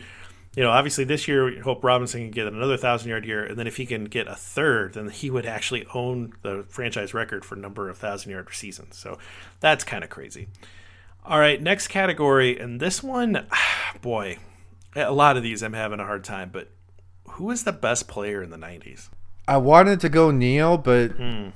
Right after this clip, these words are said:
Speaker 2: Neil's, Neil's best years are eighty-eight, eighty-nine, ninety, so I couldn't go there. I, <laughs> I spent way too much time on this, and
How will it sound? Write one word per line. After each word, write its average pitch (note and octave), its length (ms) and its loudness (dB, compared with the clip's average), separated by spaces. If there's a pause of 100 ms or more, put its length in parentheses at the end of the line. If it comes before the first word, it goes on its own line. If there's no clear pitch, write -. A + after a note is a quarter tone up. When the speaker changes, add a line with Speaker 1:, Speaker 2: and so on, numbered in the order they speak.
(140)
Speaker 2:
Neil's, G3 440 -2 (100)
Neil's F#3+ 280 2
best C#3 320 6
years A#2+ 380 4
are F#2+ 320 0 (380)
eighty-eight, A2 680 0
eighty-nine, G#2 500 0
ninety, G2+ 400 0
so G2 200 -2
I F2+ 80 0
couldn't B2+ 340 -4
go G2+ 200 0
there. F#2 440 0 (800)
I, C#3 280 6 (100)
<laughs> - 100 2
I - 140 10
spent - 420 6
way C3+ 180 6
too D3 160 4
much C3 240 4
time A#2 280 4
on B2 140 4
this, A#2+ 220 2
and G2 200 2